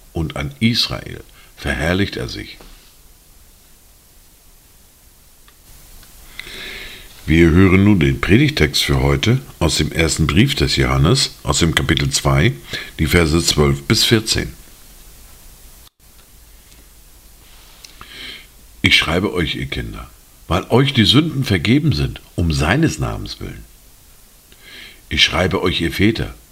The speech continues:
weil ihr den erkannt habt, der von Anfang an ist. Ich schreibe euch, ihr jungen Männer, weil ihr den Bösen überwunden habt. Ich schreibe euch, ihr Kinder, weil ihr den Vater erkannt habt.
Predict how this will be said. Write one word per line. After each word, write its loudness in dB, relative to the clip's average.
weil 0
ihr 0
den 4
erkannt -4
habt, -10
der 0
von -4
Anfang -2
an -4
ist. -6
Ich -2
schreibe 0
euch, 0
ihr 0
jungen 2
Männer, -2
weil 0
ihr 8
den 0
Bösen 4
überwunden 0
habt. -12
Ich -4
schreibe -2
euch, -2
ihr -4
Kinder, 0
weil -2
ihr 2
den 0
Vater -2
erkannt -4
habt. -12